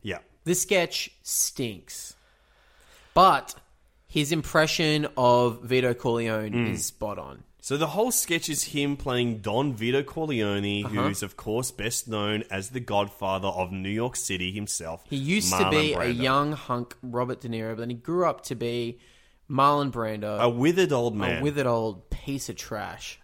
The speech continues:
Speaker 1: And so this impression is basically about a movie that came out five to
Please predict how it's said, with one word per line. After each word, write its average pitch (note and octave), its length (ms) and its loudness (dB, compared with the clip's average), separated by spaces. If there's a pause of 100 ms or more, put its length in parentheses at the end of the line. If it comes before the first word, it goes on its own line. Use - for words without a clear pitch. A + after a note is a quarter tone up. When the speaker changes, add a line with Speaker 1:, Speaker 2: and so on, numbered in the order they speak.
Speaker 1:
And B2+ 200 0
so C#3 400 2
this D3 300 -2
impression D3+ 560 0
is B2+ 160 2
basically B2 720 -2
about A2 500 -2
a G#2+ 60 -2
movie G#2+ 320 -4
that G2+ 180 -4
came G2+ 260 -6
out G2 180 -2
five - 840 -8
to G2+ 180 -6